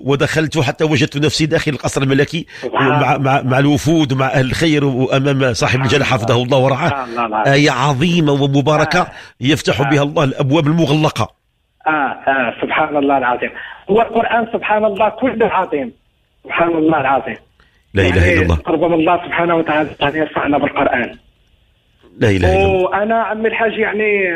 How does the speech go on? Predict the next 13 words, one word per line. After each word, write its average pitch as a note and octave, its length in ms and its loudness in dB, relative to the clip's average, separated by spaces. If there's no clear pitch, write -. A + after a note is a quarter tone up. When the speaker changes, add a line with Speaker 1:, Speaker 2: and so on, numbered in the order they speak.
Speaker 2:
تكلمت A3 460 0
على G3 160 2
الحلقة G3 320 -2
اللي G3 120 0
فاتت F#3+ 300 -2
على F#3 160 0
القرآن، G3 400 0
وما G#3 200 4
زلت G#3 220 -2
نك-، G3+ 200 -2
نتكلم F#3 600 0
على F3+ 120 0
القرآن، D#3+ 440 -2